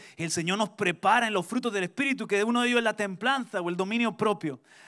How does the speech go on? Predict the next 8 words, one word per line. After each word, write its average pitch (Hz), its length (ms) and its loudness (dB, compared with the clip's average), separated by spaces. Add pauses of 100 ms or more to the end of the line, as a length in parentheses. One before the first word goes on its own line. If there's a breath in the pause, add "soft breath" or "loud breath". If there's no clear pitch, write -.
(100)
Rosa 285 400 4
Parks 330 360 6
se 285 160 -2
paró 247 680 6 (840)
y 196 100 -8
defendió 202 400 0
un 302 80 2
derecho. 294 580 4